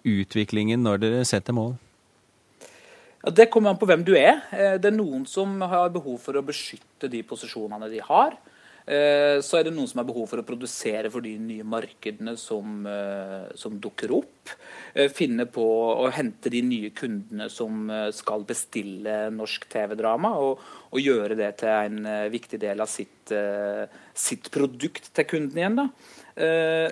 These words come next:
Speaker 2: for de som samles på konventet her, det er jo alt fra kringkasterne til produsentene, og er jo noen fagforeninger som er med oss på arbeidsgiversida.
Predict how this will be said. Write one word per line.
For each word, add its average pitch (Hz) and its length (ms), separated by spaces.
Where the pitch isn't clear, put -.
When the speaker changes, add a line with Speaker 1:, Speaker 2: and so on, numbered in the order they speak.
Speaker 2:
for 185 120
de 147 240
som 147 160
samles 123 360
på 131 100
konventet 120 300
her, 143 160
det 233 160
er 180 60
jo 139 120
alt 110 240
fra 110 220
kringkasterne 107 840
til - 140
produsentene, 120 880
og 180 80
er 135 100
jo 131 80
noen 131 80
fagforeninger 104 720
som 120 140
er 110 120
med 98 60
oss 90 260
på 110 80
arbeidsgiversida. 92 640